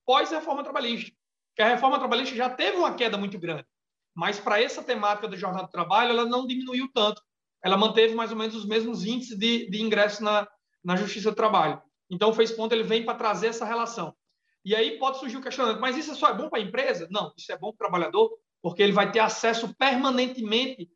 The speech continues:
ao que ele realmente faz. Então, se ele trabalhou em hora extra,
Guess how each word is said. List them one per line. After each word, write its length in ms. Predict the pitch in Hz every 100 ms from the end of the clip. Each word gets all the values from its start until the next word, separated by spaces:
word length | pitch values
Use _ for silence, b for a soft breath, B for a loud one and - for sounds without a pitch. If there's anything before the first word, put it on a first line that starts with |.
| _ -
ao 240 | 185 247
que 160 | - 247
ele 200 | 262 254
realmente 680 | - 247 302 262 277 - _
faz. 380 | 190 139 135 - _ _ _
Então, 200 | 185 240
se 120 | 233
ele 100 | 277
trabalhou 400 | 277 247 226 214
em 80 | 208
hora 180 | 196 185
extra, 380 | 247 262 -